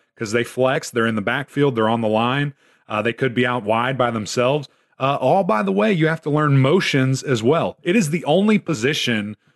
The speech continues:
which maybe even farther than quarterback, that has to know every single aspect of the game. It, it's insane. And so I think it's, it is a tough position to where if, if you have a complex offense,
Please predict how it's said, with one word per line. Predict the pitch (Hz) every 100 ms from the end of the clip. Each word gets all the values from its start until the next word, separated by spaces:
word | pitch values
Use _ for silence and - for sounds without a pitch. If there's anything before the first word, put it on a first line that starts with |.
| _ _ _ _
which | 123 135 143
maybe | 151 240
even | 254 196
farther | 151 165 160
than | 147
quarterback, | 123 151 143 92 90 113 _ _ _ -
that | 123
has | 143 151 -
to | 151
know | 135 127 - -
every | 127 127 151 160 156
single | - - 139 135 135 131 -
aspect | 123 123 - 117 107 - _ _ _ _ -
of | 123 110
the | 113
game. | 110 92 73 -
It, | 131 135
it's | 135 -
insane. | - 127 107 - - 160 151 101 85
And | 123 123
so | 117 143 135
I | 143
think | 180 160
it's, | 151 135 - _ _ _ _
it | 143
is | 214
a | 180 127
tough | 147 135 -
position | 104 117 - 110 101
to | - 123
where | 123 123
if, | 117 104
if | 123 107
you | 135 143
have | 135 131
a | 117 104
complex | - 131 135 139 120
offense, | 127 139 160 160 147